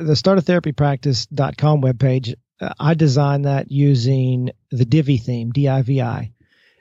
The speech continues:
And I actually got the idea from that, f-, for that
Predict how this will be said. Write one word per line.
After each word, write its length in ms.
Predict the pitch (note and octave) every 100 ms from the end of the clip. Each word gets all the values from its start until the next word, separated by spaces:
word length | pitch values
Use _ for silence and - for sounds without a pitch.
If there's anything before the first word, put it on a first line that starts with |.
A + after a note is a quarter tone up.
| _ -
And 400 | C#3+ C#3 C#3 C#3+ - -
I 180 | D3
actually 480 | G3 - A#3 E3 - _ _ _ _ D3+
got 260 | D3 F3 -
the 80 |
idea 400 | - D3+ C3+ D#3+ D3
from 280 | C#3+ C#3
that, 260 | C3+ D3 - _ _ _ _ -
f-, 280 | C#3 - -
for 220 | - - B2+
that 320 | D3 D#3